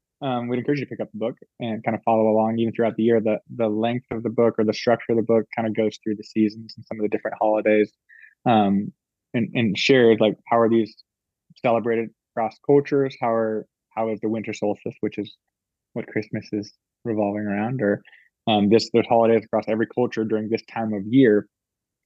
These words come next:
Um, so we, we were focusing on that for this talk, but we'd encourage you to kind of pick it up and go through it for the year too, because I think it will help you if you are kind of asking some of the same questions that Kristen brought up at the beginning, is,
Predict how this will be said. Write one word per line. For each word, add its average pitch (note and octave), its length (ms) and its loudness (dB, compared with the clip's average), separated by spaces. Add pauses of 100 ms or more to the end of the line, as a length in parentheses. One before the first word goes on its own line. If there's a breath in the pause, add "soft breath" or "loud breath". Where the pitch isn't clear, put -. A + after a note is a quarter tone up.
Um, A#2+ 200 0
so A2+ 240 2
we, A#2+ 160 2 (120)
we A#2 100 0
were G#2+ 180 2
focusing A2 400 -2
on A2 120 -8
that G2 200 -4
for A2+ 80 -6
this A#2 200 0
talk, G#2 280 -4 (100)
but A2 160 0 (100)
we'd B2 120 4
encourage C#3 280 0
you B2 80 -4
to - 40 -14
kind A2+ 160 -4
of - 60 -12 (400)
pick A#2+ 140 -4
it A2 60 2
up B2 200 2
and B2 100 -2
go A#2+ 80 2
through A2 180 -2
it - 60 -10
for A2 100 0
the A2 80 0
year G#2+ 240 0
too, A2+ 140 -2
because G#2+ 360 -2 (480 soft breath)
I - 40 -4
think C#3 180 4
it C3+ 40 8
will C3 260 8
help B2+ 200 0
you C3 140 4
if - 140 -4
you B2 120 2
are C3+ 220 4
kind B2+ 160 -6
of A2+ 40 -4
asking A#2+ 260 -6
some B2 100 -14
of A#2 40 -10
the G#2+ 60 -10
same A2+ 240 -12
questions A2 360 -6
that A2+ 140 -6
Kristen A#2 500 -14
brought A2 200 -4
up A2 120 -4
at G#2+ 80 -10
the A2 80 -4
beginning, A2+ 500 -6
is, G#2+ 160 -2